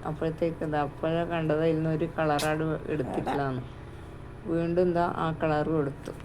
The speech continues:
അങ്ങനെ നമ്മള് ലയൺസിൽ നിന്ന് സിപ്പപ്പും സാധനങ്ങളെല്ലാം വാങ്ങി വീട്ടിലെത്തി.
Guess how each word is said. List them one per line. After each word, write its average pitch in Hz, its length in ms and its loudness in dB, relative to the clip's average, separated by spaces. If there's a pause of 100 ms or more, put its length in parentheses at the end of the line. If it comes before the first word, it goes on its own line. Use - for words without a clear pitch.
(2250)
അങ്ങനെ 190 260 -4
നമ്മള് 165 360 0 (640)
ലയൺസിൽ 160 640 -2
നിന്ന് 160 180 0
സിപ്പപ്പും 160 640 -2 (260)
സാധനങ്ങളെല്ലാം 160 720 -2
വാങ്ങി 156 320 -2
വീട്ടിലെത്തി. 160 680 0